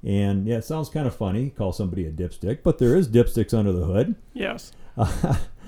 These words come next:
Speaker 1: The oil dipstick is typically gonna be a yellow color. So it's gonna be a, like, a yellow loop that you will literally pull on, pull it out, wipe it clean with a paper towel or a rag, put it back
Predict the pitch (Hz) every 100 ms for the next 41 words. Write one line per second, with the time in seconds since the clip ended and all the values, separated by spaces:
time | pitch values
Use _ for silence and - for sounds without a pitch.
0 | - - - 110 117 - 170 202 135 131
1 | - 131 - 113 - - - 170 151 143
2 | 131 120 123 117 117 98 90 107 139 135
3 | - - 113 90 71 - - 107 95 117
4 | 101 98 98 98 87 87 98 117 135 113
5 | 104 127 190 - - 92 90 - 113 104
6 | 104 101 98 92 110 120 165 165 139 -
7 | - - 208 139 104 113 127 - - 160
8 | 180 131 101 104 - - - - 87 95
9 | 139 170 175 - 139 131 131 139 113 104
10 | 101 90 87 123 139 160 - 120 113 131
11 | 110 117 117 92 87 95 113 - - -
12 | - 120 127 98 113 120 127